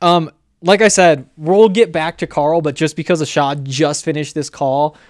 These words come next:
I've got a lot of thoughts. And first of all, like, I, I don't think I've had notes this long on, uh, a, like, Zoom call with a player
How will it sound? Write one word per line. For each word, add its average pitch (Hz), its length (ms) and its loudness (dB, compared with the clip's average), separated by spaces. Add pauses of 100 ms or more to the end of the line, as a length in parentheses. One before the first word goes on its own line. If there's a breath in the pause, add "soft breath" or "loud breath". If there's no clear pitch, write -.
(360 soft breath)
I've 180 160 -4
got 196 320 0
a 151 80 -4
lot 147 320 -4
of 131 100 -10
thoughts. - 520 -16
And 160 100 -6
first 262 220 0
of - 60 -8
all, 165 100 2
like, 131 220 -8
I, 202 280 -8 (480)
I 160 80 0
don't 214 280 6
think 202 160 -2
I've 165 160 0
had 165 240 -4
notes 147 440 -4
this 220 240 -2
long 220 400 -2 (140)
on, 151 500 0 (140)
uh, 131 520 -4 (680)
a, 147 680 -2 (160)
like, 139 380 -8 (540)
Zoom 196 440 0
call 170 340 2
with 151 140 -2
a 147 40 -2
player 139 520 -6